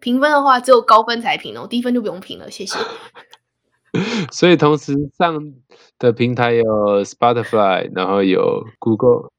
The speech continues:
Speaker 1: 其实所有平台都有，就是 Podcast，嗯，Podcast 其实你不需要特别上到哪个平台，它是一个R S S档。
Speaker 2: 但是他们评分会是共用的吗？应该也不会吧。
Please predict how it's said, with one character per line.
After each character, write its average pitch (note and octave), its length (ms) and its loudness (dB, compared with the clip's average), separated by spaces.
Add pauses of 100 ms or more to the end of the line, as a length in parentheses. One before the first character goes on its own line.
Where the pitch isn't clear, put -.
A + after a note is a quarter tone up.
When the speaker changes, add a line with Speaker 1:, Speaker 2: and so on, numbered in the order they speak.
(120)
Speaker 1:
其 - 160 -6
实 E4+ 80 -4
所 C4+ 260 2
有 C4+ 60 4
平 F#3+ 180 -8
台 F3+ 180 -2
都 F3+ 200 -8
有， - 280 -14 (380)
就 D#4 100 -4
是 D#4+ 300 -2
Podcast， B3+ 540 -2 (280)
嗯， A3 160 -2
Podcast D#4 340 4
其 G#3 140 -6
实 G#3 80 -10
你 F#3+ 120 -6
不 B3+ 120 -8
需 B3 100 -2
要 B3 140 2
特 B3 220 4
别 E3 180 -6
上 G#3+ 240 -2
到 G3 180 -2
哪 C#3+ 100 -8
个 F2 100 -12
平 - 180 -18
台， G3 120 -8
它 A3+ 160 -2
是 B3 120 -8
一 G#3+ 120 -4
个 G3 320 -2 (340)
R F#3+ 600 0 (180)
S G3+ 320 -4
S F3 240 -6
档。 - 160 -4 (460)
Speaker 2:
但 G#3+ 120 2
是 A3+ 60 2
他 A3 160 2
们 F3+ 80 -2
评 C#3 220 -2
分 D#3+ 180 2
会 D#3+ 140 4
是 D3 120 -4
共 B2+ 300 -2
用 A2+ 240 0
的 F#2+ 80 -2
吗？ F2 260 -4
应 A#2+ 120 -6
该 E3 100 2
也 D3+ 80 2
不 G#2 180 -8
会 G2+ 240 -2
吧。 - 220 -14